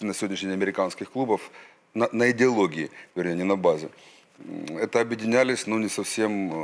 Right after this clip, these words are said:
э, послушные, э, в отношении закона люди. <laughs>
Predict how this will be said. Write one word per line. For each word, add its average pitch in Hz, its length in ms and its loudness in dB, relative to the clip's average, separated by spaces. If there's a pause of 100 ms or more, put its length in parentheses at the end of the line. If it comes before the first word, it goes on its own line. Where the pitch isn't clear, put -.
(180)
э, - 80 -12
послушные, 95 720 -2 (680)
э, - 220 -14
в - 120 -4
отношении 101 460 0
закона 101 440 -2
люди. 101 320 0
<laughs> - 100 0